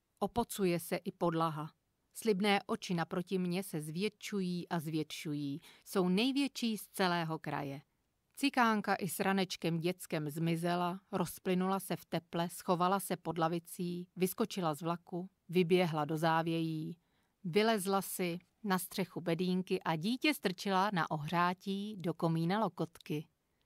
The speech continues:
Je pryč, ale přesto je tu spousta podobných ranečků, cikánečků, všechny kňourají a vřeští. Kňourání se ozývá v celé bedínce.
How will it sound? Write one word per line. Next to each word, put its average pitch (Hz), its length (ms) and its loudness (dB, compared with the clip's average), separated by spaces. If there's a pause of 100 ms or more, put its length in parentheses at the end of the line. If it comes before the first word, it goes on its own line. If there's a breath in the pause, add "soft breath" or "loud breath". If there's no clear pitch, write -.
(600)
Je 294 120 0
pryč, - 460 -2 (640 loud breath)
ale 226 200 4
přesto - 400 -2
je 196 120 4
tu 185 120 -2
spousta 180 480 0
podobných 180 540 0
ranečků, 170 560 0
cikánečků, 165 960 -2
všechny 185 360 -2
kňourají 175 640 2
a 165 40 2
vřeští. 160 720 -4 (300)
Kňourání 185 640 6
se - 160 -2
ozývá 170 480 0
v - 60 -6
celé 160 340 0
bedínce. 170 680 -2